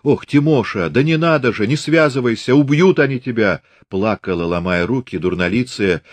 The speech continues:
исхудалая жоненка разбушевавшегося казака. Но он, поднявшись на бричке во весь рост, еще долго размахивал сине поблескивавшим клинком, не подпускал к бричке дружинников, хрипло матерился,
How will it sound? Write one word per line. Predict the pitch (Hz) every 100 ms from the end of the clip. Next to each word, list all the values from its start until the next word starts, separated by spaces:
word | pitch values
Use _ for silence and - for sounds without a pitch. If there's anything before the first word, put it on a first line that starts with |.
| -
исхудалая | 98 95 - 104 107 98 90 87
жоненка | 92 90 123 143 - 120 117 _ _
разбушевавшегося | - 92 78 85 - 80 90 - 87 80 -
казака. | - 76 76 - 65 - _ _ _ _ _ _ _ _ _ _
Но | 82 85
он, | 104 110 95
поднявшись | 92 76 95 98 - 87 -
на | 87
бричке | 85 98 - 92
во | 80
весь | 82 82 90
рост, | 104 120 - _ _ _ _ _
еще | 80 - 85
долго | 82 143 135 101
размахивал | 90 78 92 90 - 85 82
сине | - - 107 92 87 - _ -
поблескивавшим | 87 82 98 92 - 87 85 - 87
клинком, | - 90 87 - 110 80 - _ _
не | 92
подпускал | 95 104 - 113 - 120 104
к |
бричке | 87 101 - 98
дружинников, | 92 92 123 131 110 101 85 - _ _
хрипло | - 117 117 98
матерился, | 98 92 101 135 135 - 98